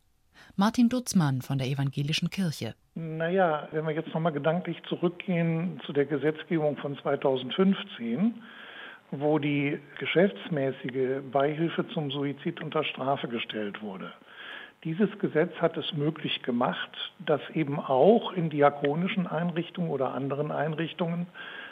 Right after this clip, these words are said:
Speaker 2: Beihilfe zum Suizid passieren konnte. Und genauso wird es dann auch in Zukunft sein. Aber wie gesagt, dass das regelmäßig und planmäßig geschieht,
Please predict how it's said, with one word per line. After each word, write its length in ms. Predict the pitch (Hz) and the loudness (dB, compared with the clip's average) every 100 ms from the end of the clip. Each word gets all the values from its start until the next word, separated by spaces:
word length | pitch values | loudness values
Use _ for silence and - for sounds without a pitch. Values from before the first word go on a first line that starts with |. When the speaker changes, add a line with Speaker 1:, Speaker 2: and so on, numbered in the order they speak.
| - - | 0 8
Speaker 2:
Beihilfe 520 | 151 160 170 - - | 8 8 4 2 -2
zum 280 | - 156 139 | -2 -2 -2
Suizid 520 | 143 143 - 151 - | -2 -2 -4 -6 -2
passieren 540 | 147 131 165 139 113 | -2 0 2 2 2
konnte. 420 | 98 104 98 - - - _ - | 0 -4 -6 -8 -12 -20 _ -2
Und 160 | 139 | 0
genauso 540 | 165 135 139 151 165 147 | 2 6 6 6 4 2
wird 140 | 156 | 0
es 80 | 165 | 2
dann 180 | - 151 | 4 4
auch 260 | 143 139 139 | 4 0 0
in 140 | 151 | -2
Zukunft 440 | 131 143 131 107 - | 0 0 2 0 -4
sein. 260 | 113 95 92 - - - - - - | -6 -6 -8 -14 -20 -20 -18 -18 -2
Aber 220 | 156 139 | 2 2
wie 60 | 147 | 2
gesagt, 520 | 156 139 143 - - - | 4 6 4 2 -10 -4
dass 140 | - 139 | -2 0
das 120 | 143 131 | 0 0
regelmäßig 840 | 139 175 180 160 156 151 170 165 - | 2 6 6 4 2 0 -4 -4 -8
und 160 | 135 117 | -8 0
planmäßig 760 | 143 147 165 160 143 165 - | 4 4 2 -2 -4 -6 -6
geschieht, 440 | 151 - 143 147 | -6 -4 -2 -2